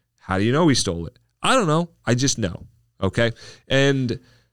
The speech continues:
that is, honestly, I, I feel like that's a lot of what we have here with the Brian Flores lawsuit against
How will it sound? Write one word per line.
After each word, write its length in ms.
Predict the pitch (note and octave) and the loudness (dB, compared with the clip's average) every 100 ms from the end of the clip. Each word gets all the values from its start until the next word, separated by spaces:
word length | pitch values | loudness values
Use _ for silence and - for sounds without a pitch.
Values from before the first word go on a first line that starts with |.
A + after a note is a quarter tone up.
| _ _ _ _ _ | _ _ _ _ _
that 380 | G2 G#2+ E3 B3+ | -12 -2 0 2
is, 540 | B3 D#3 - - - - _ _ _ _ _ - | 2 2 2 0 -4 -8 _ _ _ _ _ -4
honestly, 500 | E3 B3 C4 A#3 G#3+ | -2 0 0 2 2
I, 220 | E3+ D#3 | 0 0
I 20 | |
feel 340 | C3+ - B3+ D4+ | -2 -4 -4 -2
like 220 | A3+ F3+ | -2 0
that's 220 | F#3+ F3 | -2 0
a 80 | A2+ | -2
lot 340 | G2+ C3+ D#3+ | 0 0 2
of 420 | D3+ C#3+ C3+ - - _ _ _ - | 2 0 -2 -8 -20 _ _ _ -2
what 200 | B2+ D#3 | 0 2
we 160 | E3+ | 2
have 320 | D3+ C#3 B2 | 2 2 0
here 400 | G#2 G#2 G#2 B2 - _ _ - | 0 0 0 -2 -10 _ _ -10
with 560 | B2 B2 A#2 - - _ _ | 0 2 2 -2 -20 _ _
the 80 | A2+ | -10
Brian 340 | F#2+ A2+ D3 D#3+ | -4 -2 -2 -4
Flores 420 | D3+ C#3+ C3 A#2+ | -2 0 0 0
lawsuit 640 | A2+ A2 - G#2+ A#2 - _ _ - | 2 0 0 -4 -6 -10 _ _ -8
against 580 | A#2 A#2 A#2 A#2 - | -2 0 0 -2 -4